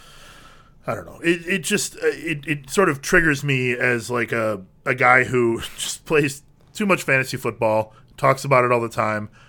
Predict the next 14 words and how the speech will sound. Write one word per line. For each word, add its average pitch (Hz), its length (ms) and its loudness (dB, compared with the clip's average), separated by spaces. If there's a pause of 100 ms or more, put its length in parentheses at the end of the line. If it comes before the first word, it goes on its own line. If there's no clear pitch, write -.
(160)
and 110 360 -2
tries 165 380 4
to 139 100 -2
educate 139 420 0
people 123 320 -4
as 117 180 -4
to 131 80 -8
the 117 100 -6
best 120 300 -2
practices. 127 720 0 (240)
That's 143 160 -2
a 135 60 -2
terrible 156 500 4
practice. 120 480 -2